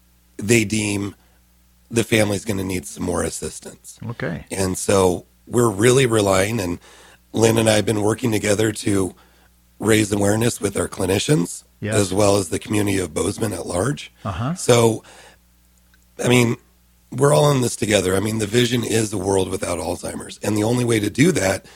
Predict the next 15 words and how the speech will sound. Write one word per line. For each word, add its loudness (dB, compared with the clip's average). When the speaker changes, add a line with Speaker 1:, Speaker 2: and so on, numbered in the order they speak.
Speaker 1:
is 0
to -2
do 2
programs 2
like -2
this, 0
um, -2
celebrate 0
the 0
month 0
about -2
Alzheimer's -4
and -4
brain 0
health, -2